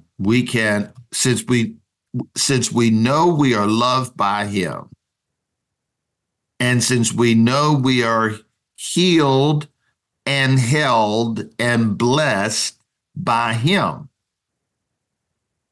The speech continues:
nobody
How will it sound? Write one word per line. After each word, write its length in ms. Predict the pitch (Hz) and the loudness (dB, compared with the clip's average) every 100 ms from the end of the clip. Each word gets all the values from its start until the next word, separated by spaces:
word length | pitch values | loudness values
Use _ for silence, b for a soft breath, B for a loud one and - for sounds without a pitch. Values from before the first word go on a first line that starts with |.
| _ _ _ _ _ _ _ _ _ _ _ _ _ _ _ _ _ _ _ _ - | _ _ _ _ _ _ _ _ _ _ _ _ _ _ _ _ _ _ _ _ -4
nobody 960 | 123 127 135 139 151 196 175 143 135 | 2 4 4 4 4 2 0 0 -2